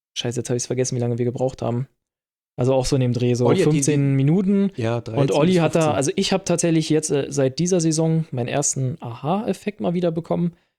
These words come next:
Speaker 1: dass ich einfach warte und das, also ich kann dem Vorderrad jetzt mehr vertrauen.
Speaker 2: Ah.
Speaker 1: Ich schaffe es jetzt mittlerweile, wenn das Vorderrad rutscht, einfach zu warten und es trotzdem auszuhalten,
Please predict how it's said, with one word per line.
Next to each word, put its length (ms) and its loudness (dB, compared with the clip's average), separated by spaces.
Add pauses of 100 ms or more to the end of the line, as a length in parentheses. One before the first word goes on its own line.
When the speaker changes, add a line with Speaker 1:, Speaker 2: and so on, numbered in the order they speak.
(180)
Speaker 1:
dass 200 0
ich 120 -2
einfach 560 0 (360)
warte 580 0
und 140 -4
das, 320 -4 (380)
also 140 -2
ich 280 -4
kann 180 0
dem 240 0
Vorderrad 400 0
jetzt 160 -4
mehr 100 -2
vertrauen. 460 -6 (320)
Speaker 2:
Ah. 160 -4
Speaker 1:
Ich 220 0
schaffe 340 -2
es 160 0
jetzt 160 -2
mittlerweile, 600 0
wenn 100 2
das 160 0
Vorderrad 520 0
rutscht, 380 -4 (400)
einfach 300 -2
zu 260 -6
warten 400 0
und 160 0
es 140 -2
trotzdem 440 -2
auszuhalten, 920 -2